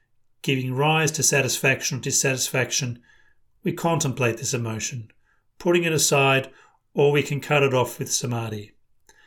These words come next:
Tomorrow, however, we see a new form or hear a new sound, again giving rise to satisfaction or dissatisfaction.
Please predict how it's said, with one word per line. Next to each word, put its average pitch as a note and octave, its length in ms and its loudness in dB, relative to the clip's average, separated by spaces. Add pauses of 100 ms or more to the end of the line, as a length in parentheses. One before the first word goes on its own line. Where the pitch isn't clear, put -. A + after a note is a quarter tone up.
(240)
Tomorrow, F3 440 6
however, C#3 520 4 (300)
we D3+ 100 2
see D#3 220 4
a D3 80 2
new F3 180 2
form A#2 380 0
or A#2 100 -4
hear C#3+ 220 2
a C3+ 40 2
new C#3+ 200 0
sound, A2+ 460 0 (320)
again C#3+ 520 2
giving B2 320 -2
rise C3 360 0
to B2+ 100 -4
satisfaction B2+ 800 -2
or A#2+ 60 -6
dissatisfaction. B2 1080 -6